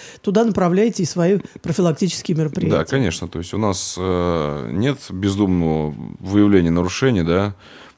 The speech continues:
Speaker 2: э,
Speaker 1: И
Speaker 2: таких
Speaker 1: бездумного плана мероприятий, да?
Speaker 2: Да, то есть мы ни в коем случае не ставим, э, каких-то задач, да, перед, э, инспекторами Д П С о выявлении тех или иных нарушений, да, как это было, скажем так,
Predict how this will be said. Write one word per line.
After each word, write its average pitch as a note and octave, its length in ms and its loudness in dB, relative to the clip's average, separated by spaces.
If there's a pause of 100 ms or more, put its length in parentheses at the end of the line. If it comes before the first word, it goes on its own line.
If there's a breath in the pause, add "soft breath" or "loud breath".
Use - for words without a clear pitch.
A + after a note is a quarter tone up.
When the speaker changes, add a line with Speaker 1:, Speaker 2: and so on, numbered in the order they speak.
Speaker 2:
э, E2 340 -2
Speaker 1:
И D#2 60 -6
Speaker 2:
таких F3 200 -2
Speaker 1:
бездумного A#3+ 440 4
плана A3+ 260 2
мероприятий, G#3+ 680 2
да? G#2+ 240 6
Speaker 2:
Да, E2+ 40 4
то E2+ 120 -2
есть D#2+ 140 -4
мы A2 300 6
ни G#2 100 6
в G2+ 40 -4
коем G#2+ 200 0
случае G2 380 -2
не G2+ 80 2
ставим, D#2+ 540 0
э, D2+ 500 -2
каких-то F2+ 380 -6
задач, G#2 400 0
да, F#2 160 0
перед, F2 240 -2
э, E2 340 -2
инспекторами E2 640 -4
Д E2 80 -8
П G#2+ 260 -2
С - 160 -6
о F2 100 -2
выявлении F2+ 580 2
тех F#2 280 -4
или F2+ 80 0
иных F#2 240 -2
нарушений, F#2 460 -4
да, F2+ 120 -6
как G2 180 -8
это F2+ 120 -10
было, E2+ 280 -6
скажем F2 340 -6
так, E2 260 -8